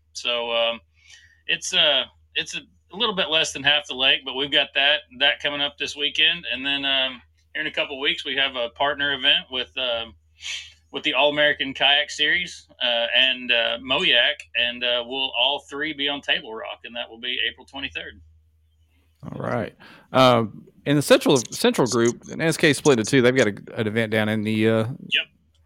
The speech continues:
Speaker 2: central area, down on Lake Ouachita, right?
Speaker 1: That's
Speaker 2: Side
Speaker 1: right.
Speaker 2: of the very
Speaker 1: So we got an
Speaker 2: first
Speaker 1: event
Speaker 2: B L S.
Speaker 1: on Ouachita, um,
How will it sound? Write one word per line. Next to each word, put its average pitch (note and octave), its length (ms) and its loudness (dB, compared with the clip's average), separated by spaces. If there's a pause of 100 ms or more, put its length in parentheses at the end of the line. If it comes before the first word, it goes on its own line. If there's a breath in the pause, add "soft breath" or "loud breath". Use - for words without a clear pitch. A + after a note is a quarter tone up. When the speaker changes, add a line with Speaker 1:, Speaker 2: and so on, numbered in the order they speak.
(260)
Speaker 2:
central D3 320 4
area, F#2 240 6
down G2+ 160 2
on G#2+ 220 -2
Lake B2+ 180 4
Ouachita, D#3 320 6
right? G#2 240 4 (100)
Speaker 1:
That's - 340 -4
Speaker 2:
Side B2 100 4
Speaker 1:
right. A#2 100 6
Speaker 2:
of A2 60 2
the A#2+ 60 6
very A#2 100 4
Speaker 1:
So - 0 -
we - 0 -
got B2+ 120 2
an A#2+ 60 2
Speaker 2:
first - 160 -4
Speaker 1:
event B2 180 4
Speaker 2:
B B2 60 2
L C#3 80 -2
S. - 140 -6 (500)
Speaker 1:
on C#3 300 -2
Ouachita, F3 640 2 (200)
um, B2+ 500 -2